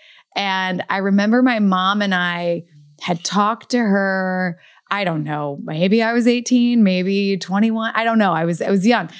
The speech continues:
And I remember she had told me about this book a few times. And I was sort of like, "Okay, cool, whatever." And I didn't think too much of it. And then one day, similar to how it kind of appeared to you, it came across something I was looking at,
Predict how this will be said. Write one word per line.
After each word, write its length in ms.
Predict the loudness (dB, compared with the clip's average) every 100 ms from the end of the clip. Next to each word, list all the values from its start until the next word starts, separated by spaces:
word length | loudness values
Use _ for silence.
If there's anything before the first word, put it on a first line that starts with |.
| -16 -4
And 100 | -2
I 60 | 0
remember 340 | 2 4 2
she 120 | 2
had 100 | -2
told 260 | -2 -2 0
me 80 | 2
about 220 | 2 0
this 140 | -4
book 200 | -4 -4
a 60 | -4
few 240 | -4 -4
times. 420 | -2 -2 -4 -4 -4
And 80 |
I 80 | -4
was 140 | -4 -2
sort 160 | -2
of 60 | 0
like, 180 | 0 0
"Okay, 340 | 0 0 -2
cool, 300 | 0 0 2
whatever." 360 | 0 0 0 -2
And 120 | -2
I 60 |
didn't 180 | -2 -4
think 160 | -4 -6
too 60 | -6
much 160 | -6
of 100 | -4
it. 160 | -6 -8 -16 -20 -20 -20 -20 -20 _ -2
And 220 | 2 4
then 460 | 4 2 2 0 -6 _
one 400 | 0 2 4 4
day, 460 | 4 2 0 -2 -4
similar 440 | -4 2 2 2 0
to 120 | 0
how 200 | 0 0
it 80 | -2
kind 180 | -2 0
of 60 |
appeared 360 | -2 -2 -4 -2
to 120 | -4
you, 480 | -2 0 0 0 -2 -2
it 140 | -4 -2
came 260 | 0 2
across 500 | 2 0 -2 0 -2
something 400 | -2 -2 -2 -4
I 100 | -4
was 160 | -6 -8
looking 360 | -10 -8 -6 -4
at, 220 | -4